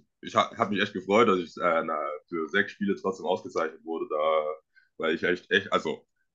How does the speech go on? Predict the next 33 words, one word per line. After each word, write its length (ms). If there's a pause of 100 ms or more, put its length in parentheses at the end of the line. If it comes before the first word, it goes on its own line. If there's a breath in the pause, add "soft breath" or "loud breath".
(240)
sagen 240
wir 40
es 60
so, 200
ich 160
war 420
dann 360
sehr 280
am 100
Boden 220
zerstört 340
in 60
dem 120
Jahr, 220
weil 260
ich 100
ja 100 (160)
da, 140 (100)
in 160
dem 120
Jahr 160
eigentlich 280
wieder 240
zum 260
N-F-L-Combine 760
eingeladen 480
wurde 240
und 120
das 140
war 100
natürlich 360
meine 260
Chance. 480